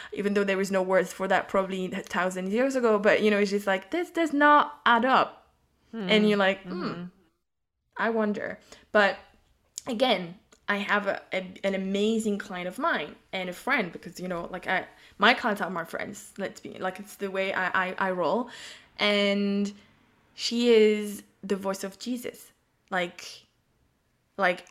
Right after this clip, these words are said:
Speaker 1: when she, like, I told her, like, "You the only person that mended my, my heart with God." I can't
Speaker 2: Aw.
Speaker 1: solely now say God. Before I was like, "I can't even say that word." It's just like, "Bah, I can't do this."
Speaker 2: Yeah.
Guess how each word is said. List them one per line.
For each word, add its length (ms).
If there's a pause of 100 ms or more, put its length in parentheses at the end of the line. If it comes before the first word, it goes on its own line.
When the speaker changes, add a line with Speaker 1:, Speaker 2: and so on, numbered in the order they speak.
(360)
Speaker 1:
when 280
she, 160
like, 240
I 80
told 320
her, 120
like, 260
"You 260
the 300
only 300
person 440
that 180
mended 600
my, 360
my 240
heart 640
with 220
God." 380 (500)
I 120
can't 400
Speaker 2:
Aw. 260
Speaker 1:
solely 420
now 240
say 240
God. 680
Before 260
I 40
was 140
like, 140
"I 40
can't 320
even 220
say 240
that 240
word." 220
It's 120
just 140
like, 260
"Bah, 220 (180)
I 40
can't 280
do 100
this." 280
Speaker 2:
Yeah. 480